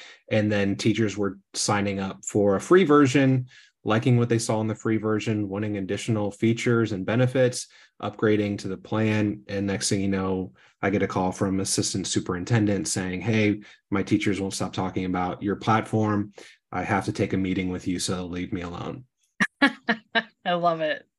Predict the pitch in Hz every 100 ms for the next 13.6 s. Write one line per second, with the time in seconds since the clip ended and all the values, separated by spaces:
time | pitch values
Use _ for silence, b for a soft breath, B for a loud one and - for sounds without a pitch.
0 | _ 185 - 208 202 196 214 208 - B
1 | B - 185 185 175 156 - 160 151 165
2 | 143 - 156 156 156 156 151 156 147 143
3 | - 147 156 160 139 147 139 147 120 143
4 | - - - - b _ _ - 170 165
5 | - _ - 190 214 220 175 - 151 170
6 | 214 - 160 151 - 160 - 196 190 175
7 | 170 131 170 160 151 156 151 214 262 -
8 | - 190 175 175 165 208 196 170 160 190
9 | 175 165 165 165 165 165 160 170 170 160
10 | 175 151 147 - 147 156 220 B B B
11 | B 170 160 170 175 165 160 160 160 156
12 | 156 165 151 151 - 170 156 156 147 170
13 | 175 175 156 156 165